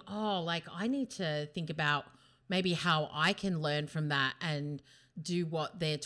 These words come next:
talking about or try something new and different. I'm really drawn to people who are bold,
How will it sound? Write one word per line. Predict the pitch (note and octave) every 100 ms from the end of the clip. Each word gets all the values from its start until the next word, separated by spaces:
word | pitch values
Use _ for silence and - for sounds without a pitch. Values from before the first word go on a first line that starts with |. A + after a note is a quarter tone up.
| E3
talking | D#3 E3+
about | D#3+ D#3 C#3+ D3+
or | E3+
try | D#3+ - D#3+ D#3
something | D3 D#3+ D#3+ D#3 D#3
new | D#3 D3
and | C#3+
different. | G#3 C#4 G#3 C#3 B2+ C3 - - - _
I'm | F#3 G#3 A#3 B3
really | G3 F#3+ F3+ E3
drawn | D#3 D3+ D#3 D3+ D#3
to | D3+
people | D3+ D3 D3 D3 D3 D2+ E3 C4+ D4+ - - _ D#3
who | F#3+ F3 E3 D#3+ D#3
are | E3+ D#3 D3+ D3 D3 C#3+ - _ _ _ _
bold, | D3+ E3+ D#4 G4+